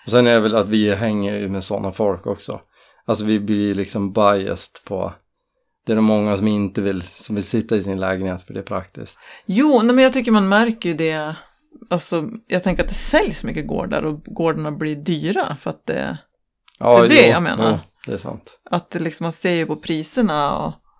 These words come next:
Speaker 1: Mm. Ja, men corona, alla skulle bli
Speaker 2: Ja.
Speaker 1: månskensbönder
Speaker 2: Ja.
Speaker 1: under corona.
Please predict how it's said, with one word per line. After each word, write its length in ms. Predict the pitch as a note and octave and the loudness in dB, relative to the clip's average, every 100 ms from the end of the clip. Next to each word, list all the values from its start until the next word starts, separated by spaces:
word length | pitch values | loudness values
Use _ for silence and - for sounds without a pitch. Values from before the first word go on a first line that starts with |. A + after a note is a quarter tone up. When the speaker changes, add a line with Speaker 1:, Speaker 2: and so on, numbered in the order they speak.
| _ - | _ -4
Speaker 1:
Mm. 260 | G#2 G2+ - _ _ _ _ _ - | -2 -4 -8 _ _ _ _ _ -4
Ja, 60 | A2+ | 0
men 140 | G#2+ | 0
corona, 640 | - A2+ G#2 G#2 G2+ G2 F#2 - | 2 2 4 2 0 -2 -4 0
alla 280 | A#2 A2 | 2 4
skulle 220 | G#2+ G#2+ G2 | 0 -4 -6
bli 140 | G#2 | 0
Speaker 2:
Ja. 160 | F#3+ A2 | 2 4
Speaker 1:
månskensbönder 880 | G2+ F#2+ G#2+ F#2+ - A2 G#2 A2 - | 2 0 -2 -4 -2 -2 -2 -4 -6
Speaker 2:
Ja. 220 | - F3 - - _ _ - _ | -6 -6 -8 -16 _ _ -20 _
Speaker 1:
under 140 | B2 A2+ | -12 -12
corona. 360 | B2 A#2+ A2+ | -10 -10 -10